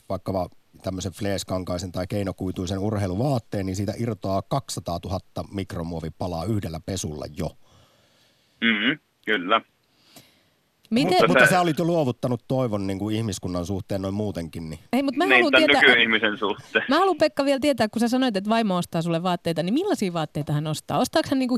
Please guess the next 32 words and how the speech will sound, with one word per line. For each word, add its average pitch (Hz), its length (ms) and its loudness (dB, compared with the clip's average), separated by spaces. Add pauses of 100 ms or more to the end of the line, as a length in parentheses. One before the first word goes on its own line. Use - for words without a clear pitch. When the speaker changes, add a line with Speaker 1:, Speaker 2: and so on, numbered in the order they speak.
Speaker 3:
hienompia 294 440 2
vaatteita 165 400 -2
kuin 160 120 -6
mitä 156 180 -2
sä 165 80 0
itse 170 260 -2
ostaisit? - 560 -6 (920)
Speaker 2:
Kyllä. 113 340 2 (600)
Speaker 3:
Oho, 196 240 2 (100)
millaisia 233 360 2
sun 175 140 -2
Speaker 2:
Kun - 20 -2
Speaker 3:
vaatteet 156 240 4
Speaker 2:
minä 160 200 2
Speaker 3:
on? 156 60 -4 (1160)
Speaker 2:
No 123 80 2
minulla 127 320 6
on 139 100 8
tällä 160 240 10
hetkellä 160 420 8
lähinnä, 160 340 8 (340)
tai 156 200 6 (140)
en 143 120 4
minä 180 180 6
kuule 185 180 6
missä 135 260 0
muussa 117 220 0
kuin 131 180 -8
työvaatteissa. 87 840 2 (920)
Rouva 113 440 0
ostaa 131 380 0 (720)
minulle 127 360 -2